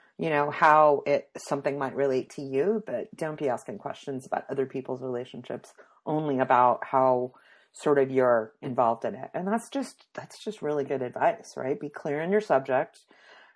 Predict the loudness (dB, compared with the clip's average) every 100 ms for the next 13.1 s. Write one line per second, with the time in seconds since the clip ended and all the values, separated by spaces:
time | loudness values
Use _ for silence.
0 | -14 -12 -4 -2 4 6 4 2 -4 -2
1 | -4 -6 -8 -14 -20 -12 -6 -2 0 2
2 | 2 0 -2 -2 0 -2 -4 -4 -4 -4
3 | -6 -6 -6 -6 -8 -12 _ _ -4 -2
4 | 0 -2 0 0 2 0 -2 -4 -2 -2
5 | -4 -6 -10 -10 -6 -4 -2 -4 -8 _
6 | _ _ _ -12 -8 -8 -8 -12 _ -20
7 | -20 -20 _ _ -16 -14 -14 -16 -8 2
8 | 4 4 2 2 -2 -2 -20 _ -2 2
9 | 2 -2 -8 -8 -8 -6 -6 -6 -4 -4
10 | 0 2 2 0 -2 -4 -6 -8 -8 -8
11 | -8 -6 -8 -10 -12 -14 -6 -4 -4 -8
12 | -14 -16 -16 -14 -16 -14 -16 -12 -12 -12